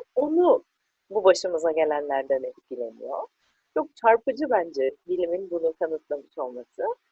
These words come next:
E, geri kalan yüzde kırksa mutluluğun öğrenilebilir kısmı.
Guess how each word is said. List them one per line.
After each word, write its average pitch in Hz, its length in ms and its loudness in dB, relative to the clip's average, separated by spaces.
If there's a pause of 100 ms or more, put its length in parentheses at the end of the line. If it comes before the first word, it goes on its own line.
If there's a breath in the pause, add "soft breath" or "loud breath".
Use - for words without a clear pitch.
(340)
E, 208 200 -2
geri 311 380 2
kalan 349 220 4
yüzde 254 380 -4 (180)
kırksa - 540 0 (120)
mutluluğun 349 720 4
öğrenilebilir 311 580 4
kısmı. - 380 -18